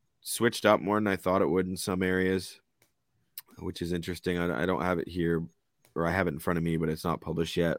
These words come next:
But let me think if there's anything. I got, I still got Bijan going to the Eagles at ten. Uh, I got Will Levis falling to the Houston's, Te-, Houston Texans with their second pick at twelve.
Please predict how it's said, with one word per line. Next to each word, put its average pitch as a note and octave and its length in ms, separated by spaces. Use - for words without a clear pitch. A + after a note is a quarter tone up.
But - 80
let F2+ 120
me F#2+ 60
think F#2 200
if F2 80
there's F2+ 180
anything. F2+ 240
I G2+ 60
got, G#2 200
I - 60
still C#3 200
got B2+ 160
Bijan A2 340
going G2+ 160
to F#2+ 40
the F#2+ 60
Eagles G2 220
at F2 160
ten. F#2+ 480
Uh, E2+ 480
I F2 80
got G#2 280
Will G#2 220
Levis G2 340
falling F#2+ 460
to - 120
the F2+ 100
Houston's, G2+ 520
Te-, - 80
Houston G2+ 320
Texans G2 340
with F#2+ 80
their E2+ 140
second F2+ 400
pick G2 180
at D2 160
twelve. F2 460